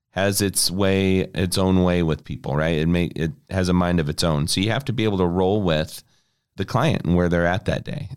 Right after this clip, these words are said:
And these two individuals, when you were saying that, it just reminded me, like, we actually tested them with the Strengths Finder, and those were two of the qualities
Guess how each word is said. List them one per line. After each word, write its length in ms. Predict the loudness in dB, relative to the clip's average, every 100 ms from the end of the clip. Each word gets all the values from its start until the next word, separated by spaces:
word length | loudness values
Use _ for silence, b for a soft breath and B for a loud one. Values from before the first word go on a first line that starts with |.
| -6
And 380 | -2 0 0 0 b b -2
these 240 | 0 2
two 140 | 0
individuals, 520 | 0 0 0 0 -2 0
when 120 | 2
you 80 | 2
were 80 |
saying 400 | 0 -2 0 0
that, 180 | 0 0
it 120 | -2
just 220 | -2 -4 -4
reminded 520 | -2 0 0 0 0
me, 160 | -2
like, 180 | -2 -4 -8 b b b
we 120 | -4
actually 260 | -2 -2 -2
tested 480 | 0 -2 0 -2 0
them 240 | 2 2
with 120 | 0
the 100 | 0
Strengths 340 | -2 0 -2 -2
Finder, 260 | 0 2
and 100 | 2
those 220 | 2 2 0
were 80 |
two 220 | 0 0 2
of 60 |
the 80 | 0
qualities 680 | -2 -2 0 2 0 0